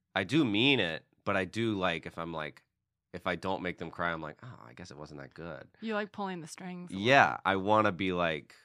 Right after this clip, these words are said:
Speaker 1: uh, and I get excited when I think of something. I'm like, "Ooh, I bet if I tell them that, that'll make them cry if they know."
Speaker 2: Wow.
Speaker 1: Uh,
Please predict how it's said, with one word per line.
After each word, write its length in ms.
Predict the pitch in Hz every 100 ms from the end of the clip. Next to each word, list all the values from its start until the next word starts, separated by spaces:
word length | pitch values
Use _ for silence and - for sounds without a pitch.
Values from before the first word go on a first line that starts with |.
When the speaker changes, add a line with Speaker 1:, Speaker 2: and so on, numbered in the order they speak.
| _ _ _ 87
Speaker 1:
uh, 220 | 78 76
and 120 | 92
I 60 | 104
get 120 | 98
excited 380 | 87 98 98 90
when 100 | 87
I 60 |
think 160 | - 85
of 60 | -
something. 160 | -
I'm 100 | 82
like, 200 | 76 -
"Ooh, 120 | 104
I 60 | 85
bet 140 | 90
if 80 | 90
I 80 | 78
tell 220 | - 80
them 120 | 87
that, 180 | 95 98
that'll 160 | 80 73
make 180 | 73 71
them 120 | 69
cry 280 | - 67 67
if 100 | -
they 120 | 71
know." 100 | 180
Speaker 2:
Wow. 440 | 180 175 165 165 - _ _ _ -
Speaker 1:
Uh, 280 | 71 65